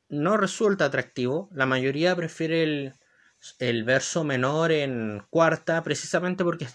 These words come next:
es muy parecido a lo que es el ambiente de las canciones. Porque en la práctica un poema es eso, una canción. Es una declamación, pero sin la música. Y bueno, a eso le agregas música, melodía y entonaciones y ¡voilá!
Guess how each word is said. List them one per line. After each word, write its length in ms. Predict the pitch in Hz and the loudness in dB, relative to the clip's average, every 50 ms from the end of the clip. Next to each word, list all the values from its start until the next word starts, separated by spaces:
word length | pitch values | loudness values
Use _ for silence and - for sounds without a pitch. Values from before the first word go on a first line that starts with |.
| - | -6
es 80 | - 143 | -4 -2
muy 220 | 151 156 175 175 | 0 0 0 -2
parecido 560 | 175 - 202 180 170 160 - - 175 170 175 175 | -2 0 0 0 0 -2 -4 -4 -2 0 0 0
a 60 | 170 | 0
lo 180 | 165 156 143 | 0 -2 -2
que 180 | - 147 147 156 | -4 -4 -4 -4
es 140 | 156 - - | -4 -2 -2
el 100 | 170 147 | -2 -2
ambiente 360 | 139 139 147 156 160 - 180 | -2 -4 -4 -6 -6 -4 -4
de 80 | 180 170 | -2 -2
las 120 | 151 - | -4 -4
canciones. 600 | - 104 95 95 - - 165 147 107 - - - _ _ _ _ _ _ _ _ _ _ _ - | -4 -6 -6 -6 -4 -4 -4 -4 -4 -6 -10 -14 _ _ _ _ _ _ _ _ _ _ _ -6
Porque 240 | 151 151 151 170 | -6 -4 -2 0
en 80 | 165 165 | 0 0
la 120 | 170 175 | 0 -2
práctica 520 | 175 254 254 254 - 226 202 214 202 202 - | -2 -4 -4 -4 -4 -6 0 2 2 2 2
un 180 | - 220 214 202 | 2 0 -2 0
poema 300 | - 202 208 240 240 196 | 0 0 0 0 0 -2
es 140 | 175 - 262 | -4 -4 -6
eso, 360 | 269 - - 110 98 - - | -6 -4 -4 -4 -4 -6 -6
una 200 | - 175 190 196 | -4 -4 -4 -2
canción. 540 | 190 165 156 - - 240 254 226 220 226 _ _ _ _ _ _ _ _ _ - | -2 -4 -6 -4 -4 -4 -4 -4 -4 -6 _ _ _ _ _ _ _ _ _ -10
Es 180 | 107 - - | -8 -4 -2
una 180 | 202 196 202 190 | 0 0 2 2
declamación, 840 | 185 175 170 185 170 165 165 165 - - 208 214 226 240 247 233 226 | 2 0 2 0 0 0 -2 -4 -4 -4 -2 0 0 0 0 -2 0
pero 500 | - 185 185 185 175 165 156 - - _ _ | 0 2 4 6 4 4 2 0 -6 _ _
sin 340 | _ - - - 185 180 175 | _ -12 -8 -4 -2 -2 0
la 80 | 147 127 | -2 -2
música. 580 | 208 247 247 240 - 190 - - - - - _ _ _ _ - - _ _ _ _ _ _ _ _ _ | -2 -2 -4 -4 -6 -10 -10 -10 -12 -12 -12 _ _ _ _ -20 -20 _ _ _ _ _ _ _ _ _
Y 340 | - 127 127 127 127 127 131 | -6 -4 -2 0 0 0 0
bueno, 360 | 135 165 185 156 110 95 92 | 2 4 4 4 4 2 2
a 100 | 98 107 | 2 0
eso 180 | 110 - - 117 | 0 0 0 2
le 100 | 110 107 | 4 4
agregas 320 | 110 113 120 120 120 131 | 4 4 4 4 2 2
música, 640 | 135 135 156 165 160 - - 160 - 170 165 165 160 | 0 -2 -2 -2 -2 -2 -4 -2 0 4 4 4 4
melodía 480 | 151 139 120 117 117 131 139 151 143 | 2 2 2 2 2 2 2 2 2
y 80 | 143 135 | 2 2
entonaciones 720 | 131 131 - 143 143 139 - 196 202 226 240 220 196 - 147 | -2 -2 -2 0 0 0 -2 -2 -4 -2 -2 -4 -4 -6 -6
y 300 | 131 123 113 104 101 98 | -6 -6 -4 -4 -4 -6
¡voilá! 580 | 95 90 98 117 139 196 269 339 285 - - | -6 -4 0 2 4 4 4 2 0 -2 -8